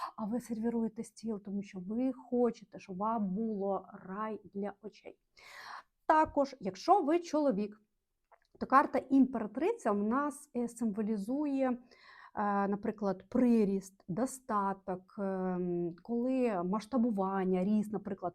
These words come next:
по роботі. От якщо ви чоловік, ну, в мене багато чоловіків, просто вони не признаються.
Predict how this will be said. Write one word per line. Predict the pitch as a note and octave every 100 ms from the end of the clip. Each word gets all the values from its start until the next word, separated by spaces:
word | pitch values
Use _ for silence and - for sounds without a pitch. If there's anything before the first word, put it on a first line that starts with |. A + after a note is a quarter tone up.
| -
по | D#4+
роботі. | E4 A#3+ B3 B3+ F#3+ - -
От | G#3+ A3+
якщо | - C#4
ви | G#3+
чоловік, | - G4 A4 A#4+ A#4+ _ - - -
ну, | G#3+
в | F3+
мене | F3 F#3
багато | E4 F#4 F3+
чоловіків, | - A3 A#3 A#3+ - _ - - - - - - -
просто | F#3 -
вони | G#3+
не | A3+
признаються. | B3 B3+ E4 A3 -